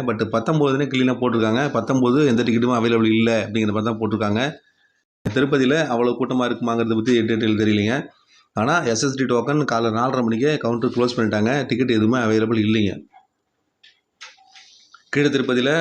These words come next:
ரயில்வே ஸ்டேஷனுக்கு ஏத்தாப்புல இருக்கிற ஸ்ரீனிவாசம், பஸ் ஸ்டாண்டுக்கு பக்கத்துல இருக்கிற சீனிவாசம், அப்புறம் அலிப்பேர் நடைபாதை பக்கத்துல இருக்கிற பூதேவி காம்ப்ளெக்ஸ், இந்த மூன்று இடத்துலயுமே டிக்கெட் கொடுக்குறாங்க.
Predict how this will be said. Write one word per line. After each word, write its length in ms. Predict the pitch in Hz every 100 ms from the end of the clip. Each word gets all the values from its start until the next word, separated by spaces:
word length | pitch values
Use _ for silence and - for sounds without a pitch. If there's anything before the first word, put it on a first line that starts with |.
| 143
ரயில்வே 240 | 123 131
ஸ்டேஷனுக்கு 360 | 131 123 123 120
ஏத்தாப்புல 240 | 120 117
இருக்கிற 240 | 113 113
ஸ்ரீனிவாசம், 560 | 113 131 123 117 123 143 202
பஸ் 140 | 113 110
ஸ்டாண்டுக்கு 340 | 139 123 110
பக்கத்துல 320 | 117 113 113
இருக்கிற 220 | 110 117 151
சீனிவாசம், 640 | 156 127 123 117 110 131 160 - - _ _ -
அப்புறம் 240 | 123 131
அலிப்பேர் 400 | 117 139 147 131
நடைபாதை 360 | 120 120 120 117
பக்கத்துல 340 | 113 117 113
இருக்கிற 220 | 104 123 127
பூதேவி 360 | 117 127 120
காம்ப்ளெக்ஸ், 400 | 113 117 104 101 -
இந்த 140 | 117
மூன்று 260 | 113 131 135
இடத்துலயுமே 300 | 123 131 127
டிக்கெட் 240 | 110 113
கொடுக்குறாங்க. 380 | 110 110 110 120